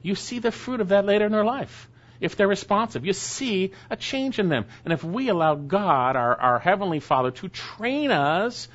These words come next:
there's gonna be a change in our lives. We're gonna be more and more like Jesus. And it is through God's word alone that trains us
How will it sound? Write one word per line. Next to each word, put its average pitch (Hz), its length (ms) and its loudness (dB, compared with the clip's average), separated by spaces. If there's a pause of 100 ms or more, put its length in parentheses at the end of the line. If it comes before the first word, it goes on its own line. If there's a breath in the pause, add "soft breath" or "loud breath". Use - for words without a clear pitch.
(300 loud breath)
there's 196 180 0
gonna 262 320 -2
be 190 160 -2
a 220 40 0
change 320 360 -4
in 226 80 0
our 151 80 4
lives. 110 180 -2
We're 175 120 -4
gonna 180 320 2
be 190 240 -4 (180 loud breath)
more 131 460 0
and 135 200 -6
more 104 460 -4 (420 loud breath)
like 110 220 -2
Jesus. 107 460 -8
And 107 100 -2
it 104 80 -4
is 104 160 -6
through 110 180 -4
God's 160 460 -2
word 139 180 -2
alone 147 420 0
that 143 200 -4
trains 285 640 -6
us 123 480 -2